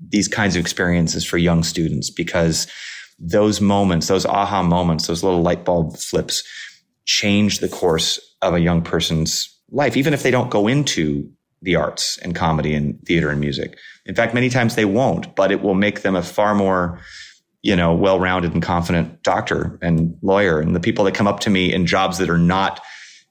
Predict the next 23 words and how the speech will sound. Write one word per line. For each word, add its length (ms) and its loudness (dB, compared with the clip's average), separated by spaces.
considered 500 0
creative 520 0
that 160 -2
said 240 0
that 160 0
arts 420 -2
and 140 -8
comedy 460 0
and 100 0
improv 400 0
and 100 0
musical 300 0
theater 320 0
and 80 0
all 80 0
that 120 -2
stuff 280 -6
changed 560 -2
the 60 -6
course 300 -2
of 100 -8
their 140 0
life. 300 0